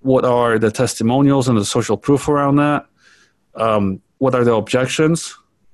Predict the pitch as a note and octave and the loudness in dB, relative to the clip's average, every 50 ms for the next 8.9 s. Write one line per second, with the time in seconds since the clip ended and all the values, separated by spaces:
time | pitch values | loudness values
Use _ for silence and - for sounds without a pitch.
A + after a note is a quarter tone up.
0 | - _ _ _ - - A#2 G#2+ G#2+ G#2+ - - B2+ A#2+ A#2 C3+ B2 B2 A#2 A2 | -20 _ _ _ -6 -4 -2 -2 -2 -2 -2 -2 -2 -2 -2 -2 -2 -2 -2 -4
1 | - - A#2+ - - A#2 A#2 B2 A#2 - C3+ B2+ B2+ B2+ A#2+ C3 B2+ B2 A#2 - | -4 -4 -4 -4 -2 -4 -4 -4 -2 0 0 2 2 2 2 0 0 0 0 0
2 | C3+ B2+ B2 A#2 - - C3+ C3 C3+ C3 C3 - - - B2+ A#2 A2 A2 G#2 G#2 | 0 0 0 -2 -2 -2 0 0 0 0 -2 -4 -6 -6 -2 -2 0 0 0 -2
3 | - - - B2+ B2 B2+ A#2+ C3 B2+ - - - C3 C3 B2+ - C3+ B2 A2+ A2 | -4 -4 -2 0 0 0 2 0 -2 -2 0 -2 0 0 0 0 0 0 2 2
4 | G#2+ G#2 G2 G2+ - - - C3 B2 B2+ B2+ C3 C#3 C#3 C#3 C#3+ C3+ _ _ _ | 2 2 0 0 -2 -4 -4 -2 0 0 2 2 2 2 2 0 -2 _ _ _
5 | _ _ _ _ _ _ _ - - B2+ B2 B2 B2+ A#2+ - - C3+ D#3 D#3 - | _ _ _ _ _ _ _ -4 -2 0 0 0 0 -2 -4 -4 -2 -2 0 -2
6 | - - - C#3+ D#3 F3+ F#3+ F3+ E3 D#3 D#3 C#3 - - - _ _ _ - A2+ | -2 -8 -2 0 2 2 2 2 2 2 0 0 0 -4 -12 _ _ _ -12 -12
7 | - - C#3 C3+ B2+ C3+ - - A#2 A2+ A#2 A#2+ A#2+ A#2 G#2+ - - C3 B2 A2 | -8 -2 -2 -2 -2 -2 -4 -6 -4 -4 -2 -2 -2 -2 -4 -6 -6 -6 -4 -4
8 | G2+ - - G#2 G2+ G2 F2+ - - G2+ G#2 G#2+ A2 A2+ - A#2 A2+ A2 | -4 -4 -4 -4 -2 -2 -4 -8 -8 -6 -6 -4 -4 -4 -4 -4 -4 -4